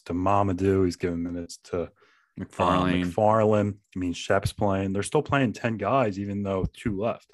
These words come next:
Speaker 2: Why? Come on. Like, you, upperclassmen, this is your
Speaker 1: I, I,
Speaker 2: time.
Speaker 1: yeah, I don't know.
Speaker 2: Like,
Speaker 1: I,
Speaker 2: this is
Speaker 1: I,
Speaker 2: it.
Speaker 1: I agree with you. I would want,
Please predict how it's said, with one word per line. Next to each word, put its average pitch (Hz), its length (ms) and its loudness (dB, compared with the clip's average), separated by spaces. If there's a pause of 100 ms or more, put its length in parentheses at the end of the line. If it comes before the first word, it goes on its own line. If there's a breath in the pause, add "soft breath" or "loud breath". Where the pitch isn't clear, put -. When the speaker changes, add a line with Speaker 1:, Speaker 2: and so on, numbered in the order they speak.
(100)
Speaker 2:
Why? 143 500 -2
Come 170 140 0
on. 156 200 4
Like, 147 220 4 (200 loud breath)
you, 156 140 4 (580)
upperclassmen, 160 800 2 (120)
this 123 180 -2
is 147 120 -2
your 143 100 2
Speaker 1:
I, - 20 2
I, - 40 -2
Speaker 2:
time. 120 360 0
Speaker 1:
yeah, 123 240 4
I 135 140 4
don't 151 140 4
know. 147 320 4 (180)
Speaker 2:
Like, 107 80 -4
Speaker 1:
I, 98 60 2
Speaker 2:
this 110 160 4
is 117 120 8
Speaker 1:
I, 160 40 6
Speaker 2:
it. 160 60 6
Speaker 1:
I 135 120 6
agree 139 220 4
with 160 180 2
you. 107 140 0
I 107 160 2
would 127 180 0
want, 135 260 -2